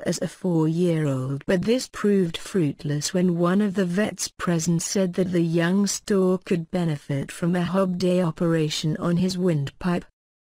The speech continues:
Denman was put in training with former jockey Adrian Maguire.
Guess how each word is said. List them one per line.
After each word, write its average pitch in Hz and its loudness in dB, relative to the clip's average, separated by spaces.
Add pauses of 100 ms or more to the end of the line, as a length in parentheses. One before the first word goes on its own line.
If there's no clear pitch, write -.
(200)
Denman 175 2
was 156 0
put 190 -2
in 180 2
training 165 0
with 160 0
former 165 0
jockey 170 0
Adrian 185 2
Maguire. 165 0